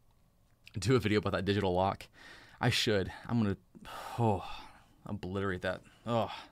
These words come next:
<laughs> Wait, is someone spamming me? Okay, S-, Sif, or what, I can't, I don't know how to say your name. Don't, uh, stop spamming. I'll do a video about the lock. Okay, now I've gotta put you in timeout. Where'd you go?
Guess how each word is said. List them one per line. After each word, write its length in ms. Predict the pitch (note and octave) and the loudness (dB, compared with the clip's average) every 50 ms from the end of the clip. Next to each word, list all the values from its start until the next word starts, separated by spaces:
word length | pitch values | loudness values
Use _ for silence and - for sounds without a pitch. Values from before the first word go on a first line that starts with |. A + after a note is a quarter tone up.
| _ _ _ - - - - - | _ _ _ -20 -20 -20 -20 -18
<laughs> 580 | - - - - - - - - - - - | -12 -10 -10 -10 -10 -12 -16 -16 -18 -8 0
Wait, 220 | - F3+ D3 - - | 4 6 6 6 4
is 80 | - | 0
someone 220 | - E3 F3+ G3+ F3 | -4 -2 0 -2 -2
spamming 340 | - - E3+ E3+ E3 E3 | -2 0 2 2 4 4
me? 240 | D#3+ D#3+ D#3+ D#3+ D3+ C#3+ - - | 4 4 2 2 0 -2 -2 0
Okay, 260 | C3 - B2+ A2 - - - | 4 4 4 4 4 0 -6
S-, 340 | - - - E3 - A#2+ - | -4 -2 0 0 0 -2 -2
Sif, 460 | - D3 D#3+ E3 D#3+ - - - - | 0 2 2 2 2 0 -4 -8 -4
or 160 | B2+ C3 B2+ | -2 0 0
what, 180 | C3 C3+ - - | 0 0 -2 -6
I 220 | - - F#2 E2+ - | -10 -8 -6 -6 -4
can't, 300 | - - B2+ G#2 - - - - - | -2 -2 -2 -2 -4 -8 -18 -10 -6
I 80 | - | -2
don't 60 | A#2+ | -2
know 60 | A2 G#2+ | 0 0
how 40 | |
to 20 | G#2 | 0
say 120 | - A2 | 0 0
your 60 | G2 | 0
name. 120 | G2 G2 F#2 - - - - - - - - - | 0 0 -2 -4 -10 -16 -16 -18 -18 -18 -4 0
Don't, 240 | C3 C3+ C#3+ D3 C#3+ | 4 6 6 8 8
uh, 260 | C#3 C3 A#2 G#2 F2+ | 8 6 6 4 2
stop 240 | F2 - - D3+ C3+ | 0 0 0 0 2
spamming. 380 | - - C3 A#2+ G#2 F2+ F2+ | 2 2 2 2 2 2 2
I'll 80 | F#2 G2+ | 0 2
do 120 | G#2+ B2+ | 2 2
a 40 | C3 | 4
video 160 | A#2 A#2+ A#2+ | 4 4 4
about 140 | A2+ G#2 G#2 | 4 2 0
the 40 | G#2 | 0
lock. 300 | G2 F#2 F2 E2 - - - - _ _ _ _ _ _ _ _ _ _ _ _ _ _ _ _ _ _ - | 0 -2 -2 -2 -4 -10 -20 -20 _ _ _ _ _ _ _ _ _ _ _ _ _ _ _ _ _ _ -6
Okay, 160 | A2+ G#2+ A2 | -2 0 2
now 180 | G#2 A#2 A#2+ A#2+ | 4 6 8 8
I've 80 | A#2+ A2+ | 8 8
gotta 140 | A2+ G#2+ | 6 4
put 180 | G2+ - A2 - | 2 0 -2 -2
you 60 | G#2+ | -2
in 60 | G2+ | -2
timeout. 340 | G2 G#2 F#2 F2+ F2 F2 - - - - - _ _ _ - - - - _ _ _ _ _ _ _ _ _ _ _ _ - | 0 0 -2 -2 -2 -4 -6 -10 -14 -20 -20 _ _ _ -20 -20 -20 -20 _ _ _ _ _ _ _ _ _ _ _ _ -4
Where'd 160 | A2+ A#2 G#2 | -2 -2 0
you 120 | G#2 F#2 | 0 0
go? 140 | F2+ F2 F2 | -2 -2 -4